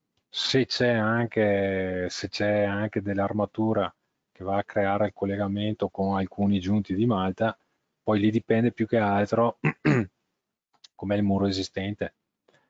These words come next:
Eh, in base a com'è il muro esistente si può, si può fare anche quel tipo di ammorsamento, però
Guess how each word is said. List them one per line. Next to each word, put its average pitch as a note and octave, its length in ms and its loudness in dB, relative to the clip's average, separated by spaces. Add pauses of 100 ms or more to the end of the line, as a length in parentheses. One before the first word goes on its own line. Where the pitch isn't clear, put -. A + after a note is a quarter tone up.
(260)
Eh, F2+ 560 -6
in F#2+ 160 -4
base G#2+ 300 2
a G#2+ 60 2
com'è G#2 220 0
il G#2+ 60 2
muro G2+ 220 2
esistente G#2 680 -2
si - 160 -6
può, F2+ 840 -2
si - 180 -20
può F2+ 180 -6
fare F#2 340 -2
anche F#2 260 -4
quel F#2 220 -6
tipo - 260 -10
di F#2+ 80 -4
ammorsamento, F2+ 800 -8 (220)
però - 240 -2